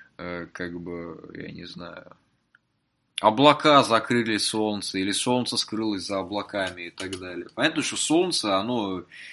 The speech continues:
не имеет, спряталось, да, оно не имеет, э, оно неодушевленное, оно не может спрятаться, да. Ну, просто, ну, у нас такое описание,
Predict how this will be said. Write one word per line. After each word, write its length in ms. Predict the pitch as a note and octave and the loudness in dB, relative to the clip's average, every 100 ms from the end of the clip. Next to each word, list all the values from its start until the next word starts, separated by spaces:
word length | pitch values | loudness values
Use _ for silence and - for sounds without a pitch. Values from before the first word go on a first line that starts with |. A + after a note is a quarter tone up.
| - - | -20 -10
не 240 | G#2 A#2+ | -2 2
имеет, 360 | C#3+ C#3 G2 - | 6 6 4 0
спряталось, 640 | - C3+ B2 - F#2 F2 | 4 8 8 6 -4 -2
да, 260 | A2 A2 G2+ | 2 4 4
оно 200 | B2+ B2 | 2 0
не 280 | G#2+ A#2 C3 | 0 0 2
имеет, 460 | D3 A#2 G2+ - | 4 4 2 -2
э, 260 | F#2+ F#2 F#2 | -4 0 0
оно 220 | A2+ G#2+ | 0 0
неодушевленное, 1040 | F#2+ F2+ F#2 G2+ G2+ - C3 C3 F2+ F2 | -2 -4 -2 -2 -2 -2 2 4 2 -4
оно 100 | F#2+ | -4
не 80 | G#2 | -4
может 240 | A2+ F#2+ | -4 -4
спрятаться, 840 | - - G#2 G#2 G2 F2 F2 - E2+ | -4 -4 2 4 4 2 -10 -10 -10
да. 260 | F2 A2+ - - - - - - | -8 -8 -8 -14 -12 -12 -14 -10
Ну, 160 | A2+ C#3+ | -2 0
просто, 340 | F3+ F#3+ - | 4 4 4
ну, 160 | D#3+ F3+ | 2 4
у 40 | |
нас 160 | E3 - | 4 4
такое 500 | D3+ C#3+ C#3 A2+ G2+ | 0 4 6 8 8
описание, 800 | F#2 F#2+ - F2 E2 - - - | 4 -4 -4 -4 -6 -10 -20 -20